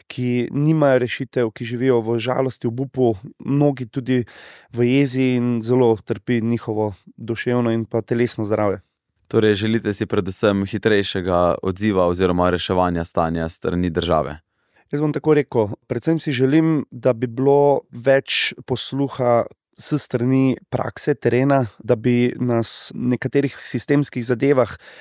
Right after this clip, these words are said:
Speaker 1: ki se tiče celotne države, bolj upoštevali, da bi se v bistvu bolj vključevalo v samo zakonodajo, da politika kot taka nima prostora tukaj za, bom rekel, neka politična vprašanja ali pa morebiti všečna vprašanja,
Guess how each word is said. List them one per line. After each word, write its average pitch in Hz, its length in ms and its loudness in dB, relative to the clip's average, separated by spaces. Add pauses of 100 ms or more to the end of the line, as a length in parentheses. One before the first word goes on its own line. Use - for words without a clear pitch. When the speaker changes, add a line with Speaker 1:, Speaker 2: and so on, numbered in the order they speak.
(120)
Speaker 1:
ki 123 80 -8
se 120 160 -8
tiče 135 300 2 (120)
celotne 131 400 0
države, 107 540 0 (120)
bolj 131 500 2 (120)
upoštevali, 143 880 -2
da 123 100 -2
bi 113 100 -6
se 120 200 -2
v 117 100 -2
bistvu 127 240 -6
bolj 135 240 2
vključevalo 123 640 0
v 120 80 -6
samo 127 320 -2 (500)
zakonodajo, 117 840 0 (260)
da 120 460 2 (100)
politika 139 500 -4
kot - 360 -8
taka 139 400 0 (500)
nima 156 480 0
prostora 147 680 0 (260)
tukaj 139 380 0 (100)
za, 131 200 4
bom 127 280 0
rekel, 139 240 -4
neka 135 120 -2
politična 143 520 -4
vprašanja 135 680 0
ali 120 160 0
pa 117 160 -4
morebiti 127 560 -2
všečna 165 540 0
vprašanja, 147 560 0